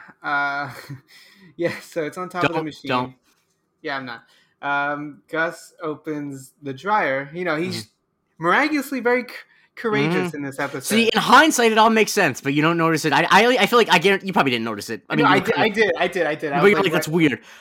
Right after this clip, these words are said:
Speaker 2: But did you
Speaker 1: Yeah.
Speaker 2: think that he was in on it, or did you think he was
Speaker 1: No.
Speaker 2: just writing?
Speaker 1: No, no. I just thought
Speaker 2: Mm.
Speaker 1: he was, yeah, trying to impress the girl.
Speaker 2: Yeah.
Speaker 1: Um, so he opens the dryer, and out come, uh, right away, some, uh,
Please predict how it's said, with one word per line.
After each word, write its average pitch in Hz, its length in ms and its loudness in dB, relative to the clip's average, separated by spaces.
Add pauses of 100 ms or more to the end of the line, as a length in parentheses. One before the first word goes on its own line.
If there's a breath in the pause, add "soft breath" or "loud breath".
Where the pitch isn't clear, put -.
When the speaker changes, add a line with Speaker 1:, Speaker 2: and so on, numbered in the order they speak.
(200 loud breath)
Speaker 2:
But 196 100 4
did 208 120 2
you 247 80 4
Speaker 1:
Yeah. 190 40 2
Speaker 2:
think 208 180 2
that 190 80 0
he 175 80 0
was 160 160 2
in 165 160 0
on 247 180 4
it, 311 140 2
or 190 80 0
did 151 160 2
you 147 80 0
think 151 160 -2
he 156 100 0
was 139 140 2
Speaker 1:
No. - 20 -6
Speaker 2:
just 135 160 -2 (140)
writing? 95 460 -6
Speaker 1:
No, 139 160 -16 (280)
no. 127 100 -20 (480)
I 160 100 -8
just 147 160 -16
thought 151 180 -2
Speaker 2:
Mm. 143 60 -8
Speaker 1:
he 147 100 -6
was, 139 300 -8 (960)
yeah, 143 200 -6
trying 151 180 -8
to 143 40 -6
impress 135 260 -12
the 127 60 -18
girl. 123 220 -16 (240 soft breath)
Speaker 2:
Yeah. 139 240 -2 (100)
Speaker 1:
Um, 143 240 -8 (580)
so - 160 -8
he 175 60 0
opens 185 200 -6
the 165 80 -8
dryer, 143 480 -4
and 131 480 -10 (300)
out 143 380 -8
come, 135 640 -10 (180)
uh, 131 300 -8
right 226 180 -2
away, 156 360 -2
some, 139 400 -10
uh, 135 220 -6